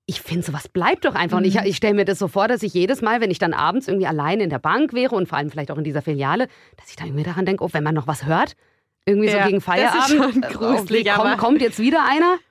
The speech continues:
Speaker 2: Ähm, also normalerweise bin ich ja in Friesenheim und da hab ich eigentlich gute Ruhe. Also, ja. Das
Speaker 1: Friesenheim,
Speaker 2: passt schon.
Speaker 1: Friesenheim wird nicht überfallen, das
Speaker 2: Ja.
Speaker 1: ist gut. Ja, ja.
Speaker 2: Also Leute,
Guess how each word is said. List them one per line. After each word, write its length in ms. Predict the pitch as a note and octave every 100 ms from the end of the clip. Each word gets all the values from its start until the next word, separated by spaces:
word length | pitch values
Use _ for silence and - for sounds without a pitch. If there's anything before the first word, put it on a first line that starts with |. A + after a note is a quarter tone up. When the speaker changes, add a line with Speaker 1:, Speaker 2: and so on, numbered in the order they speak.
| _
Speaker 2:
Ähm, 520 | F#3+ G#3+ G#3 G#3 G#3 -
also 160 | A3+ A3
normalerweise 600 | G#3+ G3+ G#3 A3 G#3 G#3+
bin 120 | G#3+
ich 100 | G#3
ja 80 | G3
in 80 | F#3+
Friesenheim 560 | - A3+ G#3+ A3 G#3+ F#3+
und 100 | F#3+
da 140 | F#3+
hab 80 | G3
ich 120 | F3+
eigentlich 260 | E3+ F3 -
gute 320 | - G3+ G3 -
Ruhe. 260 | G#3 F#3+ - _ _ _ _ _ -
Also, 480 | E3+ F3+ F3 E3 E3 - _ _ _ _
ja. 120 | E3 - _ _
Das 80 | -
Speaker 1:
Friesenheim, 260 | B3+ C4 G3+
Speaker 2:
passt 120 | F3
schon. 80 | F#3+
Speaker 1:
Friesenheim 300 | E4+ B3 E3+
wird 100 | D3+
nicht 100 | D#3+
überfallen, 380 | D#3+ D#3+ D3 C3+
das 80 | E3+
Speaker 2:
Ja. 60 |
Speaker 1:
ist 40 | F3
gut. 200 | E3 D#3+
Ja, 140 | F3+
ja. 180 | C#3 B2 B2
Speaker 2:
Also 220 | - G#3+
Leute, 500 | B3 B3+ C4+ D4 D4